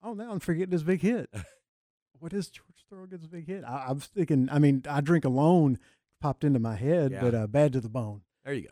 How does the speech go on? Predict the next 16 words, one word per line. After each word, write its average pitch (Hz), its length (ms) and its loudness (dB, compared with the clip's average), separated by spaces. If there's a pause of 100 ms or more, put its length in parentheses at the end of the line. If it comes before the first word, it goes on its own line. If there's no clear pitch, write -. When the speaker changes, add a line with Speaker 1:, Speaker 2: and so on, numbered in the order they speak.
Speaker 1:
Oh, 160 140 -4
how 180 260 -12
did 175 160 -10
I 127 80 -6
forget 135 440 -2
that? 131 240 0
Speaker 2:
George 110 140 -14
Speaker 1:
Be- 131 80 -8
Speaker 2:
Thorogood 117 280 -4
and 104 60 -8
the 95 60 -8
Destroyers? 120 720 -10
Is 87 120 -20
that 202 100 -2
Speaker 1:
Yeah, 233 160 2
Speaker 2:
right? - 140 -10